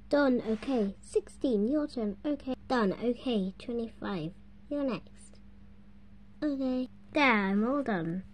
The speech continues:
Now, what if we did the stunt upside down? That would be cool. Come on, let's do it. Okay, four, you're first. Okay, done.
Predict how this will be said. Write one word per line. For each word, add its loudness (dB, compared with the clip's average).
Now, -2
what 0
if 0
we 4
did 0
the -4
stunt 0
upside -6
down? -2
That 6
would 8
be 4
cool. 2
Come 2
on, 4
let's 0
do 4
it. 4
Okay, 6
four, 12
you're 10
first. 2
Okay, 4
done. 4